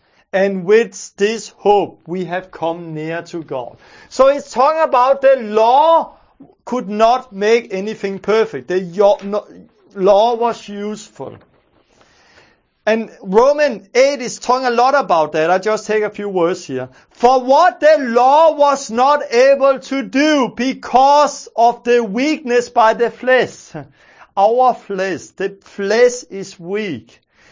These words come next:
Their flesh was weak. Their heart was hardened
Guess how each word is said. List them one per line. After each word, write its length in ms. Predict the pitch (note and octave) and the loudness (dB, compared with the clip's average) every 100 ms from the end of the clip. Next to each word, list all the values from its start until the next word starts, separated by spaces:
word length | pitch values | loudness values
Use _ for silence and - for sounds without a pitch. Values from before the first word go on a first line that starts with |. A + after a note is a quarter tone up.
| _ _ _ | _ _ _
Their 300 | G#3 A3 B3+ | 2 4 2
flesh 480 | A#3+ G3+ G#3 A3 A3 | 0 0 2 2 -2
was 320 | F3+ G3 G3 | -6 -6 -6
weak. 340 | F3 F#3+ C#3 - | -6 -4 -4 -4
Their 180 | F3 D#3+ | -2 -2
heart 460 | - F#3 G3+ G#3+ | -2 0 0 -2
was 300 | E3 E3+ E3+ | -6 -8 -8
hardened 640 | - - F3+ E3 - A#2+ | -8 -4 -2 -2 -6 -18